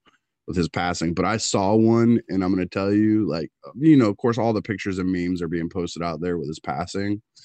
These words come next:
And I'm gonna tell you the one, it was so simple,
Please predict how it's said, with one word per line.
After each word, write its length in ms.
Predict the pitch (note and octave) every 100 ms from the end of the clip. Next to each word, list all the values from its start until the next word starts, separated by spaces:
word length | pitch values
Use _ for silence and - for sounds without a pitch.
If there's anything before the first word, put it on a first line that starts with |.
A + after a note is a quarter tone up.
| - - - _
And 160 | G2 F#2
I'm 80 | F#2
gonna 100 | E2+
tell 160 | G#2
you 100 | G#2
the 120 | F#2+ F2+
one, 300 | G2+ A2 -
it 100 | G2+
was 220 | F#2+ F2+
so 260 | - F#2 G#2
simple, 560 | - A2 F#2 D#2 D#2